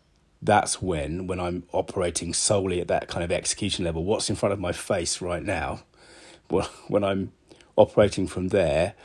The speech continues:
that's when I tend to stuff things up. That's when I tend to not make progress. So I think thinking about things in those kind of levels is one of the ways in which, you know, I, I can help myself avoid that. And questions, asking these,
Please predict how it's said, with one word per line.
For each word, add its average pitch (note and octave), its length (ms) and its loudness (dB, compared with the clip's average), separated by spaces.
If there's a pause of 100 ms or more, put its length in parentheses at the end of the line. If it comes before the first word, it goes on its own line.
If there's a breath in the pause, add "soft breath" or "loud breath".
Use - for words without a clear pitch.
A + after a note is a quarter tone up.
(260 loud breath)
that's G2+ 240 4
when G2 100 2
I F#2 40 0
tend F2 260 -4
to - 60 -6
stuff - 280 -2
things D#2+ 260 -4
up. C2 220 -4
That's - 280 0
when E2+ 80 -4
I E2+ 40 -2
tend E2+ 320 -6
to - 80 -8
not F2+ 300 -4
make E2+ 300 -8
progress. - 760 -8 (600 soft breath)
So - 160 2
I F#2+ 60 4
think - 340 0
thinking D3 300 2
about B2 280 4
things G#2 380 0 (1080)
in A#2+ 120 6
those G#2 200 4
kind G2+ 160 -2
of G2+ 80 0
levels F#2 340 2
is F#2 120 -10
one A#2 200 4
of A2+ 60 4
the G2+ 80 6
ways F2+ 320 0
in F2 80 -6
which, - 320 -6 (540 loud breath)
you F#2+ 100 2
know, F#2 140 6
I, G2+ 180 6
I G#2 120 4
can G#2+ 160 0
help G2+ 240 2
myself F#2 400 0
avoid G#2+ 360 4
that. - 160 -2
And - 160 -6
questions, - 880 2
asking A#2 400 0
these, G#2 260 -2